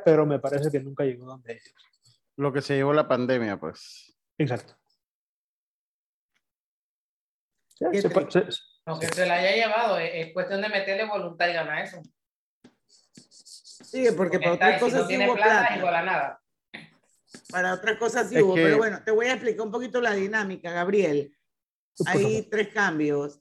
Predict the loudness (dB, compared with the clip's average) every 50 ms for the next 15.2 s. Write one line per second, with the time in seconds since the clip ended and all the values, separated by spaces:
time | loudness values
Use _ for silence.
0 | _ _ -14 -10 -8 -4 -2 -2 -2 -2 -4 -8 -6 -2 0 0 2 0 0 -4
1 | -6 -6 -8 -8 -8 -2 2 2 2 2 2 0 -2 -4 -4 -6 -8 -4 -4 -4
2 | -2 -2 -4 -4 -2 -4 -4 -4 -4 -2 -2 -2 -4 -6 -10 -12 -14 -14 -16 -16
3 | _ -12 -10 -10 -10 -12 -10 -10 -10 -10 -10 -14 _ _ _ _ _ _ _ _
4 | _ _ _ _ -10 -8 -8 -6 -8 -4 0 2 2 2 2 2 0 0 2 2
5 | 2 2 4 4 4 4 4 2 0 0 0 0 0 0 -2 -2 -2 -4 -4 -4
6 | -4 -6 -6 -6 -8 -10 -10 -12 -12 -12 -12 -12 -10 -8 -6 -4 -4 -6 -8 -10
7 | -12 _ -8 -8 -8 -6 -6 -6 -8 -6 -6 -4 -4 -4 -4 -6 -6 -4 -4 -4
8 | -4 -4 -4 -4 -4 -4 -4 -8 _ _ _ _ _ _ _ -20 _ _ -14 -10
9 | -6 -4 -2 0 2 2 0 0 -2 -4 -6 -6 -4 -4 -6 -8 -8 -8 -6 -4
10 | -4 -2 -4 -4 -4 -6 -8 -6 -6 -4 -2 -2 -2 -2 -2 -2 -2 -4 -4 -2
11 | -2 -2 0 0 0 -2 -4 -6 -12 _ _ _ _ _ _ _ _ _ _ -12
12 | -12 -10 -8 -6 -4 -4 -4 -4 -8 -10 -12 -12 -12 -12 -8 -8 -8 -8 -8 -8
13 | -6 -2 -2 0 -2 -2 -6 -12 _ _ _ _ _ _ _ _ _ _ _ _
14 | -6 -4 -4 -4 -6 -10 -14 -14 -16 -18 -20 -20 -20 -20 -18 -18 -18 -20 -18 _
15 | -14 -14 -14